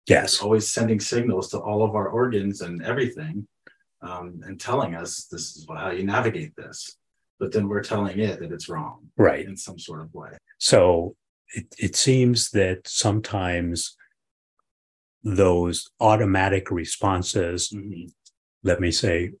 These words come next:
Speaker 1: are less than socially appropriate.
Speaker 2: Mm-hmm.
Speaker 1: And so it seems like we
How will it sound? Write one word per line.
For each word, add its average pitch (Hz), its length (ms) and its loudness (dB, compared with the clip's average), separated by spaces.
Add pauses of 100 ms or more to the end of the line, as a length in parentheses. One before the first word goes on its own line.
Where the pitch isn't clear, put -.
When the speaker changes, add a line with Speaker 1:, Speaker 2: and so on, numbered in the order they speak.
Speaker 1:
are 90 300 0 (220)
less 107 380 6
than 92 580 0 (720)
socially 92 600 2
appropriate. 85 720 2
Speaker 2:
Mm-hmm. 156 220 0 (240)
Speaker 1:
And 85 260 2
so 95 220 4
it 95 120 -2
seems 120 320 2
like 87 240 -2
we 107 160 4